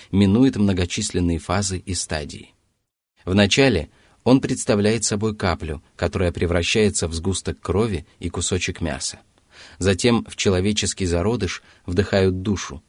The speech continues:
а через некоторое время появляется на свет младенец.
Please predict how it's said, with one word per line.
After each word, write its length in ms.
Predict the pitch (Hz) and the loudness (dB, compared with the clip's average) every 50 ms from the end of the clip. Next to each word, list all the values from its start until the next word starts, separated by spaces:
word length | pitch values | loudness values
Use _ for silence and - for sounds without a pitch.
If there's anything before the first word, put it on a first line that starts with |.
| _ _ _ _ _ | _ _ _ _ _
а 120 | - 87 | -4 -4
через 320 | 85 - 104 98 101 87 85 | -2 0 0 2 2 2 4
некоторое 480 | 104 104 95 - - 92 92 87 85 | 2 2 2 0 -2 -2 0 0 0
время 400 | 82 95 113 123 117 101 78 71 - _ _ - | 0 0 0 0 0 0 -2 -4 -8 _ _ 0
появляется 580 | 98 92 95 87 92 104 110 107 107 - - | 2 2 2 2 2 0 0 0 0 -2 -2
на 120 | 90 87 82 | -2 -2 -4
свет 280 | - - 90 85 - | -4 -4 -4 -4 -2
младенец. 720 | 87 82 82 82 78 78 73 71 71 - - - - - | -2 -2 -2 -2 -4 -6 -8 -10 -12 -12 -12 -12 -12 -12